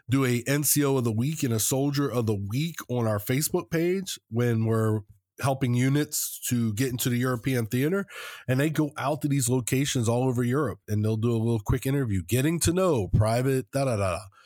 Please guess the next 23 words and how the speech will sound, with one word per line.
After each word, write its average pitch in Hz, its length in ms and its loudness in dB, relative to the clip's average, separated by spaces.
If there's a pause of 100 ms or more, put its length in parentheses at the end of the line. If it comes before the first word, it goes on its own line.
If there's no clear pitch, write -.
(340)
Uh, 101 260 2
Private 131 340 4
Schmugatelli 143 800 -2
is 98 100 -2
from 104 300 -2
da, 127 460 0 (420)
and 110 180 0
this 131 220 0
is 120 80 -2
what 135 140 0
he 139 120 0
does 135 320 0
for 143 120 -2
the 135 60 2
organization, 139 760 0
and 101 140 -2
they'll 113 140 0
have 131 140 0
the 120 60 -2
soldier 127 480 -2
on 147 180 -2
there, 95 240 -2
and, 90 120 -12